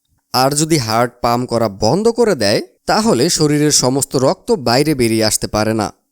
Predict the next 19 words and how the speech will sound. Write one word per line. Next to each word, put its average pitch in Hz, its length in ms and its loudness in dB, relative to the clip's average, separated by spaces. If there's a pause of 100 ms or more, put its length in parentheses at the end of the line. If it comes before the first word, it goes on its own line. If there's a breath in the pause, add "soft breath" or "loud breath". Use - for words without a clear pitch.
(460)
এর 120 160 0
পরবর্তীতে 208 720 0
যদি 135 260 0
সেই 143 260 2
মাংসগুলো 147 640 0
খুব 139 260 -2
ভালোভাবে 135 480 0
রান্না 120 320 -2
না 110 200 -2
করা 208 260 0
হয়, 127 220 -2 (120)
তাহলে 127 360 0
শরীরে 156 540 0
নানা 127 280 0
ধরনের 160 440 0
রোগের 139 300 0
সৃষ্টি - 360 -2
হতে 113 220 -2
পারে। 107 260 -2